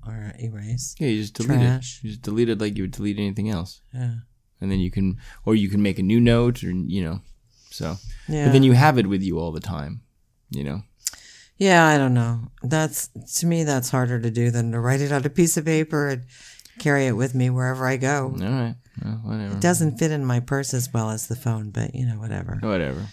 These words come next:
Speaker 1: Yeah, but it works. I mean, I cross things off. I, you know, if I'm in the middle of the night, I might wake up and go, "Oh my God, I forgot to write that I need to do this or that I need that."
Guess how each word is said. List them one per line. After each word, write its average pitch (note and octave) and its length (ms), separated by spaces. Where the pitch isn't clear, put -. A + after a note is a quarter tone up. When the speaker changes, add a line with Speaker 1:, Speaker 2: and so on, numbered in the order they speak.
Speaker 1:
Yeah, A#2 320
but G3+ 180
it B3+ 100
works. A#3 380
I D#3 60
mean, D#3 200
I D3+ 100
cross D#3 360
things D#3 280
off. C3 340
I, B2+ 200
you G2+ 180
know, B2 220
if A#2+ 140
I'm A#2+ 300
in C#3+ 100
the C#3+ 60
middle C#3+ 220
of C#3 60
the C3+ 100
night, C3 240
I C3 80
might B2+ 240
wake B2 240
up B2 160
and B2 100
go, B2 260
"Oh D3+ 140
my D#3+ 120
God, D#3+ 220
I C#3+ 60
forgot C3 420
to - 100
write C3+ 240
that C3 140
I C3 100
need B2+ 240
to B2+ 80
do B2 200
this C3 480
or C#3 160
that C3+ 100
I C3 140
need C3 240
that." B2 380